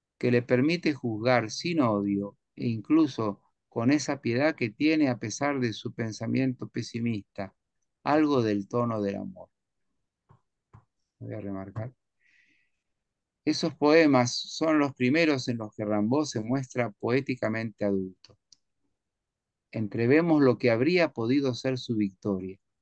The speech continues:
la superación del escepticismo atroz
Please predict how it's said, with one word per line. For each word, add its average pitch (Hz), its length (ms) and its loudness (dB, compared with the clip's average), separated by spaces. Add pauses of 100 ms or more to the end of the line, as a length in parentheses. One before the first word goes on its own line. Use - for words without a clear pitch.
(600)
la 104 220 -6
superación 151 1080 2
del 113 160 -2
escepticismo 113 840 -2
atroz 143 540 0